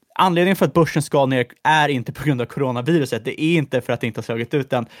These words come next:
Det kommer prisas in i marknaden. Jag tror väldigt många som är retail tyvärr gör misstaget att tro att börsen är dum, när börsen är jävligt, eh, smart egentligen. Den kan bara lura sig lite ibland.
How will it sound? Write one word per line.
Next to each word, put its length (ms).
Det 120
kommer 200
prisas 380
in 120
i 20
marknaden. 580
Jag 200
tror 120
väldigt 300
många 240
som 220
är 180
retail 560
tyvärr 300
gör 140
misstaget 560
att 120
tro 300
att 460
börsen 380
är 100
dum, 320
när 180
börsen 320
är 300
jävligt, 680
eh, 100
smart 340
egentligen. 380
Den 140
kan 120
bara 100
lura 300
sig 140
lite 140
ibland. 220